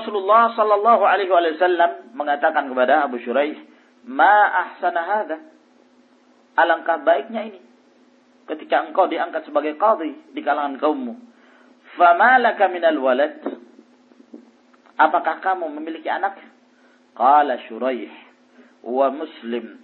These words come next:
wa Abdullah. Maka kata Rasulullah sallallahu alaihi, eh, kata Abu Shuraih, dia memiliki beberapa orang anak. Yang pertama Shuraih, kemudian Muslim dan Abdullah.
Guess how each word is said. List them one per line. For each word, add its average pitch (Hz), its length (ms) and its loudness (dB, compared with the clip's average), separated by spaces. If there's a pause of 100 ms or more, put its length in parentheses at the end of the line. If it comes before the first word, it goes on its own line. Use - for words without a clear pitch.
(180)
wa 147 160 4
Abdullah. 143 540 0 (1600)
Maka 151 320 0
kata 139 240 -4
Rasulullah 120 400 -4
sallallahu 117 320 -4
alaihi, 110 180 -8
eh, 127 220 0
kata 123 400 0
Abu 120 260 -4
Shuraih, 160 320 -2 (1040)
dia 131 160 -4
memiliki 120 560 -8
beberapa 135 400 0
orang 147 240 0
anak. 160 220 -2 (440)
Yang 151 240 -6
pertama 127 480 -6
Shuraih, 170 320 0 (1300)
kemudian 131 560 -6
Muslim 226 640 -4
dan 165 160 6
Abdullah. 117 480 -4